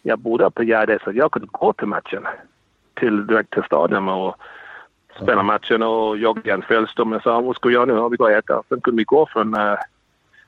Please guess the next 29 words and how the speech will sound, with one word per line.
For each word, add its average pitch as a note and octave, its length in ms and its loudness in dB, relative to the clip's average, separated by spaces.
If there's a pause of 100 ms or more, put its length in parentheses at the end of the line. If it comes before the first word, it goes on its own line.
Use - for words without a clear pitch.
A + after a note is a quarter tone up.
(240)
från A2+ 140 0
stadion A2 560 2 (720)
till G#2+ 220 2
var A#2 300 0
det A2 120 2
än A2 140 2
är. D3 180 0 (240)
Jag C#3+ 140 2
minns D#3+ 200 4
när C#3+ 80 2
vi C#3+ 100 2
spelade - 260 -10
mot C#3 120 0
O C#3+ 120 4
I B2+ 60 0
K A2 280 0
till B2 120 -2
och A2 60 -4
med A2+ 180 -4
på, A2+ 320 0
på - 140 -4
söndag. C3+ 520 0
Vi F#3+ 140 2
åkte D3 220 0
tunnelbana, A2+ 520 0
jag B2 220 0
och G#2+ 60 -2
Jens F3 320 -2
dit. - 200 0